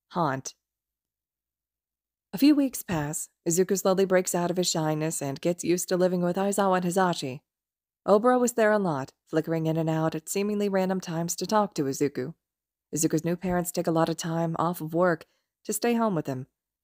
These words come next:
bonding and making him feel comfortable. Izuku is a quiet kid,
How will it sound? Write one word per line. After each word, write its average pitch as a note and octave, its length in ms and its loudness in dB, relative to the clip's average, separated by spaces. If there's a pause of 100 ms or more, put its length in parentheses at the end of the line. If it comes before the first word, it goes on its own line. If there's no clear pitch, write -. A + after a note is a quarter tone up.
bonding E3+ 500 0
and C#3+ 340 -6
making F3+ 280 -2
him F3 80 -2
feel F3+ 160 0
comfortable. D3 580 -4 (1160)
Izuku A#3+ 300 4
is A#3 80 8
a A3+ 60 4
quiet F#3+ 400 2
kid, D#3+ 300 0